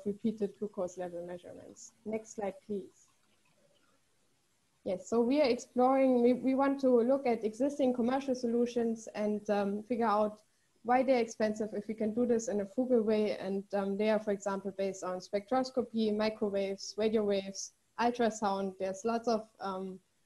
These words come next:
information literature available and existing on our Notion page. Next, ah, yes, and we want to, um, talk to initiatives who ha-, might have the same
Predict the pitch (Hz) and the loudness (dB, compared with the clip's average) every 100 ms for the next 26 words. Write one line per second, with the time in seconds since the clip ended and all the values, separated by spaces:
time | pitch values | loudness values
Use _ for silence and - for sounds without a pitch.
0 | _ 214 208 214 220 220 208 208 208 190 | _ -10 -6 -2 -2 0 -2 -2 -4 -10
1 | 190 190 185 196 220 214 202 190 175 151 | -8 -6 -4 0 0 0 -2 -2 -4 -8
2 | - _ - 214 220 202 175 175 175 185 | -12 _ -6 -4 -4 -6 -6 -8 -8 -8
3 | 196 - 170 185 - - _ _ _ _ | -10 -12 -20 -20 -20 -20 _ _ _ _
4 | _ _ - 208 208 - - - 247 269 | _ _ -8 -8 -8 -18 -16 0 4 4
5 | 254 233 226 233 233 233 233 214 170 208 | 2 2 2 4 2 2 2 2 2 0
6 | 202 202 190 226 214 220 208 226 240 240 | 0 -2 0 -2 0 0 2 2 0 0
7 | 233 220 220 220 202 196 208 208 214 208 | 2 0 0 0 2 0 -2 2 0 0
8 | 208 196 - 202 202 196 | -2 -4 0 0 0 -6